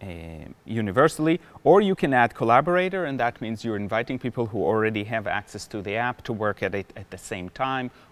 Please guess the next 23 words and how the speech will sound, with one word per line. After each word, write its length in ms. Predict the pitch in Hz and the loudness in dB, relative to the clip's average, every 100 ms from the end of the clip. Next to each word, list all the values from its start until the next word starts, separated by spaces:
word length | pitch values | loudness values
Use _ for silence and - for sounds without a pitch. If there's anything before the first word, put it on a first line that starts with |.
| - | -4
or 220 | 110 107 | 0 0
at 140 | 92 | -2
different 480 | - - 101 92 - | -6 -6 -6 -6 -6
time 240 | 131 135 | -2 -2
points, 460 | 139 143 139 135 - - - - | -2 -2 -2 -4 -8 -20 -20 -10
and 520 | 117 110 104 104 101 - | -6 -2 -2 -4 -6 -8
that's 460 | - 107 123 120 - | -6 4 4 4 -4
another 500 | 107 107 107 107 113 | -4 -4 -2 -2 -2
great 460 | 104 104 107 107 104 | -2 -4 -4 -2 -4
feature 420 | - 117 - 110 | -6 -6 0 -2
that 220 | 98 92 | 0 -4
Lucidchart, 920 | - 113 - 101 101 - - 95 95 - - - _ - | -2 -4 -2 -4 -6 -4 0 0 0 -6 -20 -20 _ -12
um, 340 | 92 87 78 - | -10 -10 -12 -6
allows. 600 | 110 104 98 85 95 - - - | 2 6 6 6 -2 -14 -18 -10
You 180 | 123 143 | 0 0
can 140 | - | 2
see 140 | 131 170 | 2 4
that 160 | 160 | 4
the 80 | 143 | 2
documents 500 | 120 127 135 123 - | 2 2 2 -4 -2
are 140 | 104 92 | -2 0
easily, 500 | 110 110 104 101 98 - - _ | -2 -2 -2 -2 -4 -14 -20 _
uh, 280 | 104 85 | -8 -6